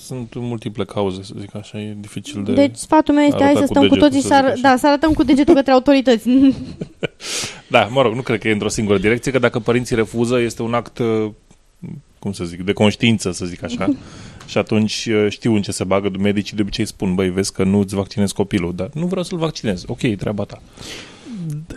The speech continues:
Speaker 3: da, uite, eu întotdeauna am avut o problemă cu chestia asta.
Speaker 1: Știu.
Speaker 3: Nu e
Speaker 1: Nu, și
Speaker 3: treaba
Speaker 1: eu.
Speaker 3: ta. Vaccinarea e o chestie de, de sănătate publică.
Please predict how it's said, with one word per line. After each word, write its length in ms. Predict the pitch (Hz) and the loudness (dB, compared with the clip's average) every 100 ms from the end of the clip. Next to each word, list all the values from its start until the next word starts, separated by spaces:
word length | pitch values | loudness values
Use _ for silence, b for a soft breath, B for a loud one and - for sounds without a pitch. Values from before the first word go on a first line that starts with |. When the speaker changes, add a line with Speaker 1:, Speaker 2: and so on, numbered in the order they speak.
| 220 175 | -8 -4
Speaker 3:
da, 220 | 254 285 | 0 6
uite, 220 | 254 254 | 6 6
eu 120 | 247 220 | 6 6
întotdeauna 400 | 190 208 190 165 | 6 2 2 2
am 60 | |
avut 180 | 147 139 | 2 4
o 60 | 135 | 4
problemă 340 | 135 131 123 | 4 2 2
cu 120 | - | -2
chestia 320 | - 120 - 117 | -4 -4 0 -2
asta. 180 | - | 0
Speaker 1:
Știu. 200 | 120 160 | 4 4
Speaker 3:
Nu 160 | 175 202 | 4 4
e 80 | 214 | 2
Speaker 1:
Nu, 180 | 101 92 | 0 -10
și 120 | - | 0
Speaker 3:
treaba 360 | - 185 170 156 | 6 6 8 8
Speaker 1:
eu. 120 | 139 | 8
Speaker 3:
ta. 340 | - 147 131 120 | 6 6 6 2
Vaccinarea 600 | - 123 135 - 143 190 | -4 0 0 2 2 6
e 40 | 208 | 4
o 40 | |
chestie 400 | 185 - 190 233 | 4 0 0 0
de, 180 | 190 190 - - - - | 2 2 0 -16 -20 -16
de 180 | 151 147 | -4 -4
sănătate 540 | - 151 143 180 202 190 - | 0 0 2 2 2 0 2
publică. 540 | 240 202 147 - | 4 6 4 2